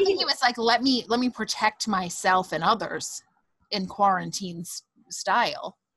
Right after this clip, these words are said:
Speaker 1: Maybe he just didn't agree with the governor about how open up the,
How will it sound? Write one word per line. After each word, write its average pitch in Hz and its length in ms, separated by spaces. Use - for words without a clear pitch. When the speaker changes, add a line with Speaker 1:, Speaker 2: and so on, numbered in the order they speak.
Speaker 1:
Maybe 208 260
he 302 140
just 254 260
didn't 214 200
agree 196 260
with 185 100
the 180 80
governor 143 560
about 139 380
how 160 340
open 170 300
up 143 180
the, 131 240